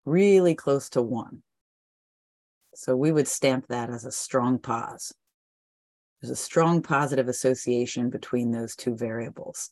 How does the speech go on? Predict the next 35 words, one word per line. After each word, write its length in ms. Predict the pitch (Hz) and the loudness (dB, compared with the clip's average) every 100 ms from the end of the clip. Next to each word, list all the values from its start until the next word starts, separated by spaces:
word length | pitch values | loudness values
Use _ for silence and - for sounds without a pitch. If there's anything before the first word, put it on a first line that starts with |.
| _ _ - - - - | _ _ -20 -20 -10 0
Um, 540 | 143 135 131 127 120 _ _ _ _ - - _ _ _ _ _ 110 - | 2 4 4 2 0 _ _ _ _ -20 -20 _ _ _ _ _ -14 0
if 240 | 147 135 | 2 2
we 100 | 147 | 2
needed 360 | 143 147 156 156 | 4 4 4 2
to 160 | - 160 | 2 2
report 500 | 147 - - 170 170 | 2 0 6 6 6
on 340 | 147 147 151 | 0 0 -2
the 420 | 131 139 131 127 123 | -2 0 0 0 -2
least 280 | 127 151 | -2 -4
squares 360 | - 160 156 147 | 0 4 4 2
regression 460 | 147 156 190 214 208 | 2 2 2 2 0
line 420 | 208 208 208 202 | 0 -2 -2 0
or 180 | 123 117 | 0 -2
the 240 | 113 117 - _ - | -4 -4 -10 _ -6
trend 360 | - 175 190 | 0 2 4
line, 640 | 170 175 170 170 165 170 - | 4 2 2 0 0 -2 -4
or 200 | 120 - | -4 0
A 100 | 139 | 0
K 300 | 165 143 147 | 2 4 4
A 40 | |
the 80 | 131 | 4
line 260 | 131 151 | 4 4
of 120 | 156 127 | 4 2
best 260 | 165 - | 0 0
fit, 260 | - 196 - _ _ _ _ | 0 0 0 _ _ _ _
just 160 | 123 | -6
remember 320 | 135 135 123 123 | -2 0 0 -2
that's 240 | 120 - | -2 -2
your 120 | 127 | -2
y 200 | 117 120 | 0 0
equals 380 | 120 117 117 113 | 0 0 -4 -2
M 160 | 117 110 | -2 -4
X 200 | 110 - | -6 -8
plus 300 | 107 117 - | -6 -6 -6
B. 280 | 110 - | -6 -8